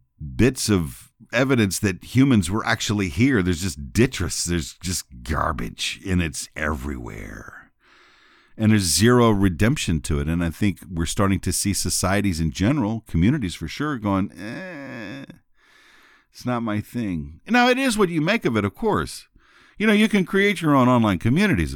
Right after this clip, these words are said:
yeah, w-, without a doubt, and you can have it focused on certain elements of your life. What, you know, maybe it's a hobby or, or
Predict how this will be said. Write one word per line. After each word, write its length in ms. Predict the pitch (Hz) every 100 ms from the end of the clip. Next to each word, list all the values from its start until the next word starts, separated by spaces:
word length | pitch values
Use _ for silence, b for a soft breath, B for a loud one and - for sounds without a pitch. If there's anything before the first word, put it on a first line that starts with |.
| 69
yeah, 180 | 113 107
w-, 240 | 104 110 110
without 300 | 110 120 87
a 40 |
doubt, 300 | 85 185 147
and 140 | 104
you 80 | 107
can 280 | - 107 101 B B B B
have 180 | 120 123
it 80 | 139
focused 400 | 120 113 120 127
on 100 | 113
certain 300 | - 117 113
elements 380 | 107 117 120 131
of 140 | 117
your 100 | 143
life. 340 | 180 190 104
What, 200 | 113 113
you 120 | 117 117
know, 140 | 113
maybe 300 | 98 117 131
it's 100 | 123
a 60 | 113
hobby 400 | 107 117 104 87
or, 220 | 85 82
or 460 | 69 85 82 80